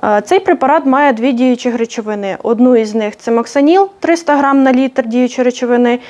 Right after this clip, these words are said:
Е, інша діюча речовина — флутріафол, двісті десять грам на кілограм діючої речовині.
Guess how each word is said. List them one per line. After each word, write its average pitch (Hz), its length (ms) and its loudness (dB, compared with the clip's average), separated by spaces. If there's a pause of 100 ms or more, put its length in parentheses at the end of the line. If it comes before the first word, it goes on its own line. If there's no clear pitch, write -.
Е, 220 220 0
інша 349 260 2
діюча 285 380 2
речовина — 254 560 0
флутріафол, 262 720 -2
двісті 240 320 -4
десять 277 360 0
грам 254 280 0
на 240 100 0
кілограм 233 500 0
діючої 247 400 -2
речовині. 226 540 -2